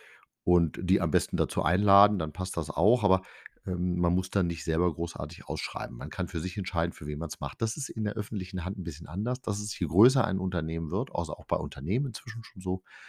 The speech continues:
dass die logischerweise auch ausschreiben müssen, weil da hat das dann mit Compliance und mit Korruptionsbekämpfung und so zu tun, dass man eben nicht möchte, dass man eine,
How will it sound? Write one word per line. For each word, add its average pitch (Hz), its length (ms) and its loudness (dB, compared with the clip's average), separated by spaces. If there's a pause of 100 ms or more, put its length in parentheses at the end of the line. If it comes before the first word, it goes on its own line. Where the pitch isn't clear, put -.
(160)
dass - 140 -6
die 92 140 0
logischerweise 85 680 0
auch 90 220 -2
ausschreiben 76 640 0
müssen, 135 400 0 (380)
weil 80 180 0
da 85 180 6
hat 87 140 -2
das - 140 -6
dann 78 220 -2
mit - 320 -8
Compliance 95 1040 0
und 78 280 -8
mit 71 380 -8
Korruptionsbekämpfung 95 1400 -2
und 82 120 -8
so 82 100 -4
zu - 160 -10
tun, 80 380 -6
dass 73 200 -8
man 80 120 -6
eben 76 180 -6
nicht 98 220 -4
möchte, 110 460 4 (640)
dass - 320 0
man 95 460 4 (120)
eine, 82 520 -2